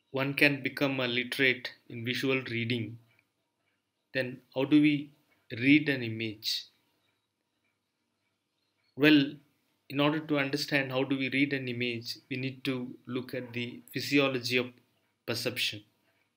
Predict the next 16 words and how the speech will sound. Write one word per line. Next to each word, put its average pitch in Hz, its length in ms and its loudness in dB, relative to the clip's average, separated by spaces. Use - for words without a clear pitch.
The 147 320 4
eyes 165 680 2
look 147 240 4
at 151 240 4
an 135 260 -4
image 127 680 -2
using 135 460 2
the 123 280 -2
optical 123 480 -2
sensors, 117 840 -6
then 127 360 -4
send 135 360 0
the 127 320 0
stimuli 123 760 -2
to 123 80 -4
the 113 280 -4